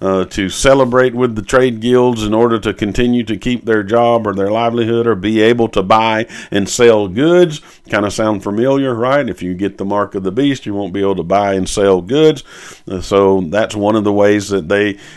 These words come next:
uh, would be hindered from buying and selling, is if they did not bow to the spirit of the age and participate in the paganism that was being demanded of them and bowing their knee to Caesar as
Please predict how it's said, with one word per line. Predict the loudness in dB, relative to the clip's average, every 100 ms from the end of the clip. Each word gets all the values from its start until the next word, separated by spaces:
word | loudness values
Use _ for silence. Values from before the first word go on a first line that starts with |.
| -4
uh, | 2 4 4 0
would | 0 0 0 -2
be | -4 0
hindered | 0 0 -4 -6
from | -4 -4
buying | -2 0 0
and | -2 -4
selling, | 0 0 2 0
is | -4 -6
if | -4
they | -2
did | -2 -2
not | -4 -4 -2
bow | -2 0 -2
to | -4
the | -8
spirit | -8 -6 -4
of | -4 -2
the | -2
age | 0 -2 -6
and | -6
participate | -4 -2 -2 -2 -2 0 0 -4 -16 -8
in | -6
the | -4
paganism | -2 0 0 0 0 0 0 -2 -10 -6
that | 0 0
was | 0
being | 0 0 0
demanded | 0 0 2 2 0
of | 0 0
them | -2 0 0
and | -2
bowing | -2 0 0 0
their | -2 -2
knee | 0 0 -2
to | -2 -4
Caesar | 0 0 0 -2 2
as | 2 0